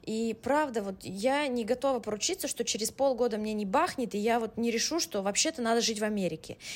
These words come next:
или в Австралии, или вообще в Черногории. Откуда я знаю? И это так круто, для меня это про такую ценность в свободе, что, ну, не обязательно, да, вот везде вешать эти ярлыки.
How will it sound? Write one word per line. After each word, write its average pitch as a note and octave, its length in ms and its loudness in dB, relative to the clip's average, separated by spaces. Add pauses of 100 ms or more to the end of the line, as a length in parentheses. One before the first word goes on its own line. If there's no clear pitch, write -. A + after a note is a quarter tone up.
или C4 260 2
в A#3+ 60 2
Австралии, F3 800 0 (180)
или A#3 140 4
вообще B3+ 280 4
в - 60 -4
Черногории. A3 600 0
Откуда D#4 260 -4
я C4+ 160 2
знаю? G#3+ 460 -4 (320)
И A#3+ 60 0
это D4+ 160 2
так C#4+ 200 -2
круто, E4+ 440 0
для A3 200 0
меня B3+ 320 0
это E4 160 -4
про C4 640 0 (880)
такую - 240 -4
ценность F4 440 0
в - 40 0
свободе, G#3+ 720 0 (580)
что, G#3 500 -4
ну, A3 320 -4
не A#3 200 0
обязательно, C4 580 0
да, G#3+ 160 2
вот C4 160 -4
везде G#3 640 2
вешать G3+ 560 0
эти G3+ 220 -2
ярлыки. G3+ 680 -2